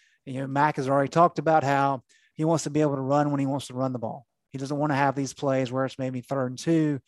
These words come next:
and Sam has a decision to make with the R P O. It's, "Hey, third and two, we've got a big offensive line. Let's pick up the two yards running the ball.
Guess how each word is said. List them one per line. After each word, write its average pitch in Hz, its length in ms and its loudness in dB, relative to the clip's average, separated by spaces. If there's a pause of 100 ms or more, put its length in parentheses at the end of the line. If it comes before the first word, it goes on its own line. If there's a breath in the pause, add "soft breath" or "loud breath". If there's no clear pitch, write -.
(500 soft breath)
and 131 300 0
Sam 147 400 0
has 139 220 2
a 127 60 -8
decision 131 380 -2
to 123 60 -6
make 127 280 -4
with 135 100 -10
the 123 100 -6
R 120 140 -4
P 117 200 -6
O. 107 160 -6 (360)
It's, - 200 -12 (100)
"Hey, 185 240 2 (460 soft breath)
third 202 180 8
and 190 80 -2
two, 208 240 4
we've 170 140 2
got 175 160 6
a 156 40 2
big 180 340 0
offensive 180 480 0
line. 151 480 0 (380)
Let's 170 160 -2
pick 196 220 4
up 196 140 6
the 160 80 -4
two 190 180 0
yards 156 480 4
running 143 220 0
the 117 60 -10
ball. 117 260 -12